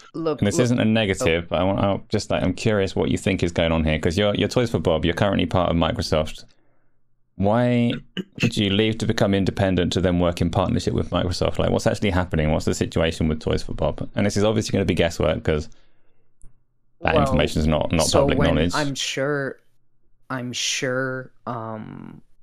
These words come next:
Speaker 1: there's legal stuff when you, like, kind of merge. You know, when they got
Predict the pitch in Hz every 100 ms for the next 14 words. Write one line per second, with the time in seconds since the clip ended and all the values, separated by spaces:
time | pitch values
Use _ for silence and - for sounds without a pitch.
0 | - - - - - 123 120 113 120 120
1 | 117 113 - - 117 110 - 117 107 104
2 | 101 101 104 104 101 98 - _ _ _
3 | _ _ _ - 107 98 - - _ -
4 | 120 104 101 - 104 104 98 104 90 -
5 | - _ _ 135 127 120 123 127 143 143
6 | 139 135 -